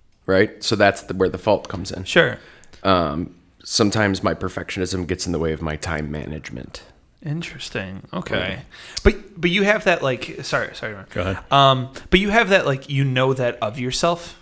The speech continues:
Speaker 2: kind of already?
Speaker 1: Absolutely, yeah.
Speaker 2: Okay.
Speaker 1: And I, I'm, I'm, I'm constantly aware of it and, like, monitoring it.
Speaker 2: Sure.
Speaker 1: And, um, you know, in a professional sense, I work with my superiors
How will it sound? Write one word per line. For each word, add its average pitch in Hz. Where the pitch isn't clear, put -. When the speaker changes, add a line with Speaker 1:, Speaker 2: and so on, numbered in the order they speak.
Speaker 2:
kind 175
of 170
already? 170
Speaker 1:
Absolutely, 87
yeah. -
Speaker 2:
Okay. 90
Speaker 1:
And 110
I, 113
I'm, 110
I'm, 104
I'm 98
constantly 107
aware 85
of 95
it 113
and, 87
like, 78
monitoring 98
it. 107
Speaker 2:
Sure. -
Speaker 1:
And, 80
um, 80
you 107
know, 87
in 87
a 85
professional 95
sense, -
I 90
work 82
with 78
my 90
superiors 82